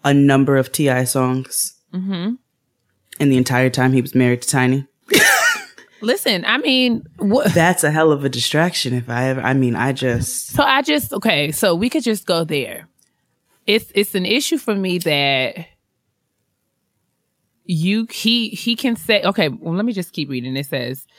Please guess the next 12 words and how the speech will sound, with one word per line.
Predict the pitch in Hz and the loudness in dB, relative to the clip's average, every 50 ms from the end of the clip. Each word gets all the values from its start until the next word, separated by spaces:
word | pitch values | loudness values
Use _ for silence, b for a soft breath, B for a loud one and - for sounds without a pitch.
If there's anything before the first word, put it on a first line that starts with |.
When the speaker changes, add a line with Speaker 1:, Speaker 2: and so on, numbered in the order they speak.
| b b b | b b b
Speaker 2:
"In | - 147 151 | -4 -2 0
my | 165 175 190 - 165 156 | 0 0 0 0 0 0
eyes, | 156 151 - | -2 -2 -2
we | 165 160 160 | -4 -2 -2
didn't | 147 165 160 160 151 | 0 0 0 0 0
break | - 147 147 - 147 | 0 -2 -2 0 0
up. | 139 131 | -2 -2
We | 131 143 151 139 | -2 -2 -4 -2
evolved | 139 139 131 147 147 147 143 135 135 135 139 - | -2 -2 -2 0 0 2 2 0 0 -4 -6 -6
into | 147 143 143 - | -8 -8 -6 -8
something | 147 - - 139 131 - 127 - | -8 -6 -4 -4 -4 -6 -8 -8
unconditional." | 123 131 131 - 131 131 123 113 - - 131 87 - - - 190 | -6 -6 -6 -4 -4 -2 -2 -4 -4 -6 -10 -10 -10 -12 -14 -16